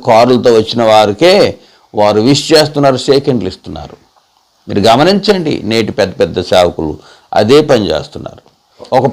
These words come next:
పేద క్రైస్తవుడు పొరపాటున కానీ, "ఆ, అయ్యగారు, నేను చాలా ఇబ్బందిలో ఉన్నాను, నాకు కొద్దిగా డబ్బు సహాయం చేయండి, నాకు ఆ అమౌంట్ అయిన తర్వాత మీకు ఇచ్చేస్తానని" చెప్తే,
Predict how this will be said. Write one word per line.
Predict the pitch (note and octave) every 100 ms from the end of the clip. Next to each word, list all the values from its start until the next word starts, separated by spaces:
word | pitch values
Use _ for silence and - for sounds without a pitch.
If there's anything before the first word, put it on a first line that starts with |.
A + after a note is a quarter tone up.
| D3
పేద | C#3 E3
క్రైస్తవుడు | F3+ D3+ - C#3 D#3 D#3+ F3 D#3 D#3+
పొరపాటున | D3 C3 B2+ C#3+ C#3 C3+
కానీ, | A#2+ A#2 A#2+ A2+ G#2 G#2+ _ _ _ _ - G#2+
"ఆ, | G2 G2
అయ్యగారు, | F#2 C#3 D#3 D3 D#3
నేను | D3 C3+ B2+
చాలా | C3 B2
ఇబ్బందిలో | G#2+ B2 C#3+ C3+
ఉన్నాను, | B2 A#2+ A#2
నాకు | A#2 A#2
కొద్దిగా | C#3 B2 A#2+ D#3 E3
డబ్బు | B2+ A#2+
సహాయం | D3 D#3 B2+ B2+ B2 -
చేయండి, | G#2 G#2+ A2
నాకు | A2 A2
ఆ | G#2
అమౌంట్ | A2 D3+ D#3
అయిన | C3+ C#3
తర్వాత | B2+ -
మీకు | A#2 G#2
ఇచ్చేస్తానని" | A2+ - D#3+ D3 B2 G#2+
చెప్తే, | G#2 - G#2+ G2